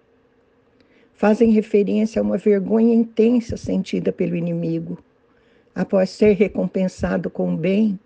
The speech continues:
por um mal que tenha provocado. Nesta perspectiva, ao retribuir o mal com o bem, espera-se que o inimigo sinta um profundo constrangimento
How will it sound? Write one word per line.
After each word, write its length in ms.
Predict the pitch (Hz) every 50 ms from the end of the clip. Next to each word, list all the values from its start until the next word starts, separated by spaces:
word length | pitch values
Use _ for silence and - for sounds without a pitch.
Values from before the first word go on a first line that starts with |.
| _ _ _ _ _ _ _ _ _
por 160 | - - 208 202
um 120 | 202 202
mal 320 | 196 196 196 214 214 226
que 160 | 226 - - 190
tenha 360 | _ - 214 214 220 214 208
provocado. 840 | - - 170 156 151 - - - - - 151 139 151 151 - - - _ _ _ _ _ _ _ _ _ _ _ _ _ _ _ _ _ _ _ _ _ _ _ _ _ -
Nesta 300 | 202 220 226 - - 220
perspectiva, 1160 | - 220 202 - - - 202 190 - 196 180 - - - 240 247 240 214 175 180 156 185 - _ _ _ _ _ _ _ _ _ _ -
ao 140 | - 190 214
retribuir 640 | 220 202 233 220 - 247 202 196 185 214 226 226 220
o 60 | 220 190
mal 280 | 202 196 208 220 226
com 220 | 220 - 190 185 180
o 40 |
bem, 480 | 175 170 175 196 214 226 220 190 170 185 _ _ _ _ _ _ _ _ _ _ _ _ _ _ _ _ -
espera-se 640 | 208 190 - - - 233 233 240 233 240 240 - -
que 140 | - - 247
o 60 | 233
inimigo 540 | 226 226 220 220 220 220 226 254 262 220 240
sinta 360 | 233 - - 247 240 233 -
um 80 | 220 226
profundo 720 | 226 - 233 233 226 - - - - 285 320 330 254 240
constrangimento 1300 | - - 247 247 240 - - 240 247 247 - - 240 226 220 202 214 226 233 226 - - - 151 139